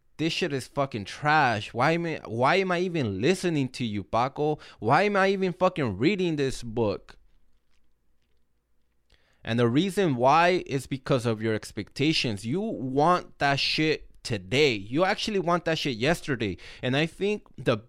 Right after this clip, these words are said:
big, the big cancer of all of this is fucking the internet. Social media, to be exact. 'Cause the internet has, if you use the internet, you can make a ton of money. You could,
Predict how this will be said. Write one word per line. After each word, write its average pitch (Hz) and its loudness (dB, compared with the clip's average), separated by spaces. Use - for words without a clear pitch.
big, 175 2
the 123 2
big 175 -2
cancer 180 -2
of 196 -2
all 196 4
of 208 0
this 208 0
is 127 -8
fucking 147 0
the 107 -8
internet. 123 -2
Social 143 0
media, 160 2
to - -6
be 110 -4
exact. 92 -6
'Cause 104 -6
the 117 -12
internet 190 -2
has, 147 -2
if 117 -6
you 196 0
use 190 -4
the 151 -4
internet, 165 -2
you 120 -4
can 123 -4
make 120 -4
a - -4
ton 127 -4
of 127 -2
money. 123 -4
You 117 -6
could, 92 -10